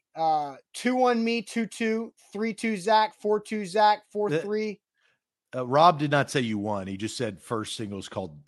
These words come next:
Speaker 2: uh, Your Allergies.
Speaker 1: So four two. Okay. Four, four two. Four two is the score. Um, five two,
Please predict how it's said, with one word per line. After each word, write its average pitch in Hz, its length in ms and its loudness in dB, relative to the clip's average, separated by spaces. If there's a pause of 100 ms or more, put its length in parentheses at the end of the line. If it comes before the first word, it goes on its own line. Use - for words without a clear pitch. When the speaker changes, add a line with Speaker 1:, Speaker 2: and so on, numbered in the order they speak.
Speaker 2:
uh, 90 40 -14 (240)
Your 92 160 -10
Allergies. 78 880 -12
Speaker 1:
So 196 200 -4
four 208 240 2
two. - 260 -6 (220)
Okay. 135 160 -16 (180)
Four, 180 300 -6
four 180 240 -6
two. 143 280 -14
Four 180 220 -6
two 185 220 -4
is 175 100 -4
the 175 80 -16
score. - 320 -16 (680)
Um, 156 760 0 (460)
five 208 320 6
two, 208 380 0